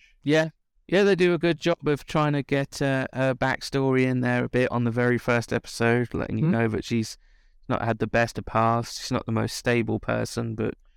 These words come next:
Speaker 1: she's determined and hardworking and stuff. It's a good character.
Speaker 2: And also, I, when they, I know we're skipping ahead here, but I, um,
Speaker 1: That's all right.
Speaker 2: I thought they'd done well with her backstory of, like, w-, uh, when they said, like, her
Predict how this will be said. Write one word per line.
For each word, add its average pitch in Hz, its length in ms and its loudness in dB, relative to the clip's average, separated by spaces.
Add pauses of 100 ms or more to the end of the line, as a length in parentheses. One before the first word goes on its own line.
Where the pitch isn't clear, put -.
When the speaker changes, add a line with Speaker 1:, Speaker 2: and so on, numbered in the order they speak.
(320)
Speaker 1:
she's 123 200 -2
determined 117 800 0
and 95 220 -4
hardworking 110 720 -2
and 110 140 -4
stuff. - 460 -6 (880)
It's - 80 -20
a - 40 -18
good 160 160 -2
character. 127 520 -2 (380)
Speaker 2:
And 175 140 0
also, 185 440 0
I, 170 540 2 (100)
when 170 240 2
they, 175 220 2 (160)
I 147 240 0
know 147 140 2
we're 135 80 -2
skipping - 360 -6
ahead 127 240 -4
here, 120 160 -4
but 127 120 -6
I, 147 500 2
um, 139 420 0 (240)
Speaker 1:
That's - 160 -10
all - 60 -6
right. 131 180 -4 (140)
Speaker 2:
I 139 80 0
thought 180 240 -2
they'd 165 160 2
done 143 240 0
well 135 260 2
with 123 180 -2
her 123 140 -2
backstory 120 880 -2
of, 123 440 2 (320)
like, 131 180 -2
w-, 131 180 -4
uh, 147 160 2
when 139 180 0
they 131 100 0
said, 127 240 -2
like, 127 260 -4
her 131 520 2